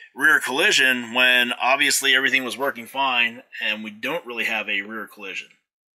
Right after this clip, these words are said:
So when you go to test your harness, you have the big end back here that plugs into your H M I board, and then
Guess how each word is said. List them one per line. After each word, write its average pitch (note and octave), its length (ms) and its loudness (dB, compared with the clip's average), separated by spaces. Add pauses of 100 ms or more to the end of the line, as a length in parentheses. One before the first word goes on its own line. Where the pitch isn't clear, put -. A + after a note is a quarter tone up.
(1600)
So E3 140 -10
when E3+ 80 -4
you E3 100 -4
go A#3+ 180 4
to G#3 80 -2
test F3 440 0
your C#3 380 2
harness, C#3 680 0 (360)
you B2+ 140 -10
have C#3 420 2
the A#2+ 80 -14
big D#3+ 260 -2
end D3+ 280 -2
back C3+ 220 -2
here C#3+ 240 -4
that - 140 -16
plugs C3+ 300 -6
into C3 400 -2
your B2 460 -4
H B2+ 180 0
M A#2 160 -4
I B2+ 200 0
board, C3 420 0 (760)
and C3+ 140 -2
then C3+ 360 0